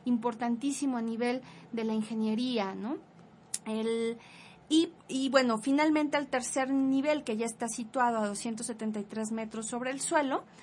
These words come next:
eh, que es una superficie de trescientos cincuenta metros cuadrados, eh,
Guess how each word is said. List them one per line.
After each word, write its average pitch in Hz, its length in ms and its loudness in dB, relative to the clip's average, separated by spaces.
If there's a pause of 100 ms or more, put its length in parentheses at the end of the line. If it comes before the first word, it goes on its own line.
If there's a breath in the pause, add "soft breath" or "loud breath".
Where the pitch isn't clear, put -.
(300 loud breath)
eh, 208 180 -2
que 214 140 -6
es 220 140 -2
una 240 160 0
superficie 226 580 -6
de 214 100 -2
trescientos 214 520 -6
cincuenta 214 420 -2
metros 214 600 -2 (440 loud breath)
cuadrados, 220 880 4 (280 loud breath)
eh, 214 540 0